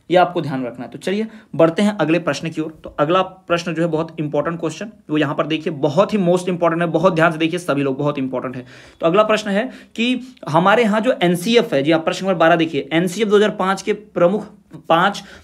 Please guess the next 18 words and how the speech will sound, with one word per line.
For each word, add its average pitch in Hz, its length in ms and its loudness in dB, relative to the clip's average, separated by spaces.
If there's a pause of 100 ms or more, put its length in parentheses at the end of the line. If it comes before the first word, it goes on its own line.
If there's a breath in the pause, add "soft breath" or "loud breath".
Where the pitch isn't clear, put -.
मार्गदर्शक 170 600 2
सिद्धांत 139 500 -6
क्या 127 140 -14
है, 110 220 -20
एनसीएफ़ 196 380 -4
क्या 170 140 0
क्या 147 1080 -4
करता 131 260 -10
है, 120 120 -14 (260 loud breath)
तो - 60 -12
पहला 170 240 6
यहाँ 175 160 2
पर 175 100 4
आप 165 60 2
देख 156 220 -4
लीजिए 160 140 -2
भाई, 151 200 -4 (240 loud breath)
पहला 180 260 2